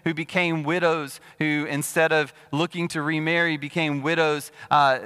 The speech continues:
they, uh, instead of going out and contributing and helping the church move forward, instead of becoming a servant of the church, they just kinda sat back.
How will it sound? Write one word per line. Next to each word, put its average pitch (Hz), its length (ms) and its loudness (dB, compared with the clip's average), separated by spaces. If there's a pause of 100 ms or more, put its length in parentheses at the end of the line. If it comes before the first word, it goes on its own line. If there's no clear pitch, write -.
they, 165 360 0
uh, 139 400 6
instead 165 480 0
of 143 200 0
going 165 320 0
out 160 200 4
and 139 80 -10
contributing 156 720 -4
and 131 100 -6
helping 156 360 -2
the 135 40 -6
church 160 400 -4
move 151 160 -4
forward, 151 320 -2
instead 147 300 -4
of 135 100 -12
becoming 147 400 -2
a 131 80 -4
servant 156 420 -2
of 135 100 -6
the 131 40 -6
church, 160 320 -2
they 139 140 -6
just 135 160 -10
kinda 147 180 0
sat 143 320 -2
back. 156 400 -2